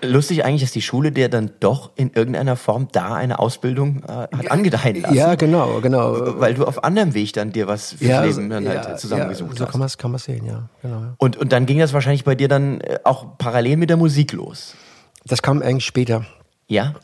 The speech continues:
Speaker 2: Es kam eigentlich, äh, äh, es lag schon immer irgendwie, äh, also in der Familie bei uns. Also Oma hat ja auch Gitarre gespielt und Schlagzeug. Mein Onkel, ich habe ja englische Verwandte, mein Onkel, der in England lebte, ist, äh, Akkordeonspieler gewesen auch. Also neben seinem Hauptberuf als Maler und Weißbinder.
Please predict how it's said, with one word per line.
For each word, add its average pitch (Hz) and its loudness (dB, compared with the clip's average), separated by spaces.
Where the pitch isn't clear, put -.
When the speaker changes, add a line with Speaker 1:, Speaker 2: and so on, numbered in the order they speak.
Speaker 2:
Es 131 -6
kam 127 0
eigentlich, 120 0
äh, 123 -4
äh, 117 0
es - -10
lag 131 2
schon 151 0
immer 160 6
irgendwie, 135 6
äh, 123 2
also 123 2
in 120 4
der 123 4
Familie 143 2
bei 143 -2
uns. 156 -2
Also 123 -4
Oma 139 2
hat 143 -4
ja 139 -2
auch 131 -4
Gitarre 135 -4
gespielt 127 -4
und 123 -4
Schlagzeug. 135 0
Mein 151 2
Onkel, 135 2
ich 117 -4
habe 123 4
ja 120 2
englische 127 -2
Verwandte, 123 2
mein 120 0
Onkel, 127 0
der 123 0
in 117 -2
England 123 0
lebte, 131 2
ist, - -6
äh, - -4
Akkordeonspieler 135 2
gewesen 131 0
auch. 135 -4
Also 110 0
neben 117 2
seinem 110 2
Hauptberuf 113 -2
als 110 -2
Maler 117 2
und 117 -2
Weißbinder. 131 2